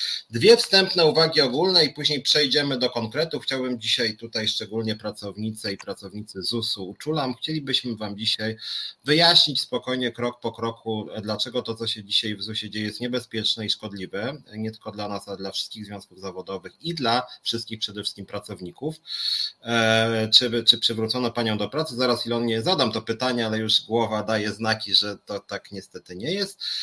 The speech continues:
Natomiast chciałem, e, dwie uwagi ogólne. E, taka część misyjna programu Czas na związki,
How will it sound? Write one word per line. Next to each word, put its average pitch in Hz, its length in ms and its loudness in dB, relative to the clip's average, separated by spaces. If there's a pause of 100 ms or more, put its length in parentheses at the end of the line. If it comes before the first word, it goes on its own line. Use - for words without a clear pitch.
(120)
Natomiast 196 360 2
chciałem, 208 280 4
e, 180 100 6
dwie 180 220 4
uwagi 170 320 4
ogólne. 95 500 -2 (120)
E, 127 260 -6
taka 160 600 4
część 165 300 2
misyjna 151 640 2
programu 131 420 -2
Czas 135 260 -2
na 123 120 -2
związki, 117 760 -4